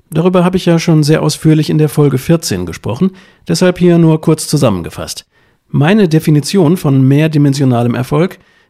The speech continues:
beinhaltet mindestens drei übergeordnete Lebensbereiche und berücksichtigt dabei,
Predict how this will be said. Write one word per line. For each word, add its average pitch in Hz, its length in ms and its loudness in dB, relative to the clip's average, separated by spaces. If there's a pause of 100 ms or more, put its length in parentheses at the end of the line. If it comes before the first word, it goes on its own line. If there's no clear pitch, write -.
beinhaltet 185 720 0
mindestens 196 600 0
drei 156 300 0
übergeordnete 143 840 0
Lebensbereiche 123 800 -4
und 170 180 -4
berücksichtigt 175 640 -2
dabei, 160 360 2